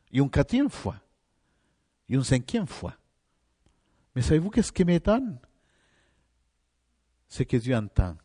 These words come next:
nos cris de détresse. Il lui est prêt à tendre sa main pour nous donner les cadeaux qu'on a besoin. C'est des cadeaux, on ne les mérite même pas.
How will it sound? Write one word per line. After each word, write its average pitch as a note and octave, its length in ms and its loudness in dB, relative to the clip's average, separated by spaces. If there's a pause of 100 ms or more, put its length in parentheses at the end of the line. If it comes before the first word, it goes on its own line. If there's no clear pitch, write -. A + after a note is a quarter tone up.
nos G2 140 -8
cris E2 320 -10 (880)
de G2+ 80 -2
détresse. - 760 -10 (1000)
Il G#2+ 100 -2
lui A#2 140 0
est G2+ 80 -2
prêt - 400 -4 (420)
à - 100 -10
tendre B2+ 280 -4
sa - 160 -6
main F2+ 200 -6 (1300)
pour G2+ 120 -6
nous F#2+ 260 -6 (440)
donner G#2+ 240 -2
les F#2+ 140 -2
cadeaux F#2+ 300 -4
qu'on - 180 -14
a E2 80 -6
besoin. - 340 -14 (240)
C'est - 140 -18
des F#3 100 4
cadeaux, F#3 420 2 (200)
on B2 60 -4
ne C3 40 2
les C3+ 80 0
mérite C3+ 300 0
même B2 160 -6
pas. G#2+ 280 -12